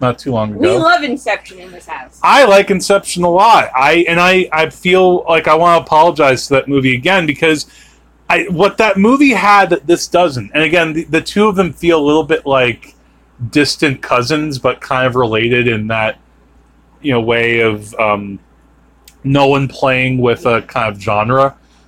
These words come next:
Speaker 1: Um, 'cause when you strip away the stuff in Inception that's about dreams, it's a heist movie.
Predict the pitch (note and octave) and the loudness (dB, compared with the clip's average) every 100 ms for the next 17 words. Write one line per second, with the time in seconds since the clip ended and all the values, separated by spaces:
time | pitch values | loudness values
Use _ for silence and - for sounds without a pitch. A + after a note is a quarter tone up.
0 | _ _ C#3+ C3 C3 G3+ F#3+ A3 A3 - | _ _ 0 0 0 0 2 0 0 0
1 | C#4+ C#4+ A#3 F3 F3+ G3 E3+ C#3+ - D#3+ | 0 2 2 4 4 2 0 -2 0 0
2 | D3+ C3+ - A#2+ B2 - A#2+ - B2 B2 | -2 -6 -4 -4 -4 -6 -8 -6 -4 -4
3 | A2+ C#3+ G#3 D#3+ A#2+ A2+ C#3+ D3 B2+ A3 | -4 -2 0 0 -2 -4 -4 -2 -2 -2
4 | - - A#2 F#2+ F#2 F#2 | -2 -4 -4 -4 -8 -14